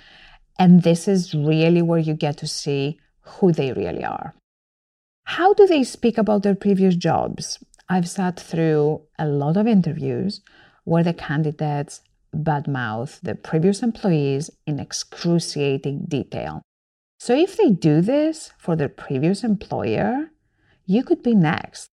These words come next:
I mean, no place of work is sunshine and lollipops every day. All the jobs have challenges and, and you have your highs and you have your lows. And we have difficult conversations, even with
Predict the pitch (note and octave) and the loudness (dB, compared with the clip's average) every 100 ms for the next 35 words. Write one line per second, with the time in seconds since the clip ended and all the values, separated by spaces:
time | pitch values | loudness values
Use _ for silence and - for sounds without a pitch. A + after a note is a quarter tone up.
0 | F#3 G3 - G3+ E3 F3+ - A3 G#3+ G3+ | -2 -2 2 2 4 0 -2 2 2 2
1 | - E3 C#3+ D#3 D#3 D3+ - - E3+ C3+ | -2 -2 -2 -2 -4 -6 -6 -4 -2 -2
2 | G#2 F#2 A#2 B2+ - C#3+ - G#2 - - | -4 -4 -6 -8 -8 -8 -6 -4 -4 -6
3 | - - - D#3 C3+ D#3 C4 C#3+ A#2+ - | -8 -10 -4 -4 -4 -2 0 0 -2 -2
4 | F3 G#3+ F#3 E3 D#3 D3 - C#3 D3 C4 | 2 4 2 0 0 -2 -8 -12 -10 -6
5 | C#4+ F#3 D#3 C#3+ C#3+ C#3 B2+ A2 A#2+ - | -4 -2 -2 -6 -6 -8 -6 -6 -8 -12
6 | - E2 D#3 D#3+ E3+ D#3 D#3 D3+ D#3 D#3 | -14 -10 -8 -6 -4 -6 -6 -6 -4 -4
7 | D#3+ D3+ C#3+ F#3+ A3 C#3+ E2+ E3+ C3+ D3 | -4 -6 -2 -2 0 -2 -4 -8 -8 -10
8 | - - - - - E3 F#3 F#3 G3+ E3+ | -12 -20 -20 -14 -4 6 6 6 4 4
9 | E3+ E3 E3+ - D3 D#3 E3+ D3 C#3+ D4 | 2 0 -4 -6 -6 -6 -6 -6 -6 -4
10 | F#4 - D#3 E3 - E3+ G3+ G3 F3+ E3+ | -4 -2 -2 -2 -2 -2 0 -2 -2 -4
11 | - | -8